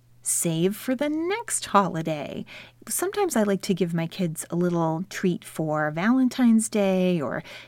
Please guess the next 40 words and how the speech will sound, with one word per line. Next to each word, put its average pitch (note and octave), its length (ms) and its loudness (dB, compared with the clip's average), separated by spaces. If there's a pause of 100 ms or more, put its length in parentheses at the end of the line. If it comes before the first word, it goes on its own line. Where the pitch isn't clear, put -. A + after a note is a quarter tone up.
you A3 100 2
know, D3+ 300 0
if - 160 -6
they E3+ 140 0
did D#3 320 -4 (180)
really C#4 520 0
well G3 420 4
with F3 400 -4
school B3 640 2
or D#3+ 140 0
a E3 60 -8
project G3 800 0
or - 200 -8
helping A3+ 420 2
me, G3 240 4
or E3 80 -4
they've D#3+ 180 -8
had - 180 -8 (160)
a F3 60 -4
run G3 320 2
of F3+ 160 0
excellent F3 440 -4
behavior, E3 560 -4
which - 240 -12
is - 280 -10
just - 300 -6
so C4 140 0
frequently. E3+ 800 -6 (480)
I G#3 140 6
like A3+ 180 4
to - 80 -2
have F#3+ 480 2
little C4 460 2
tiny G#3 480 4
prizes E3 760 -2
that D#3+ 140 -2
I E3+ 120 -4
can E3+ 300 -4 (320)
give B3+ 320 2
them D#3 340 -2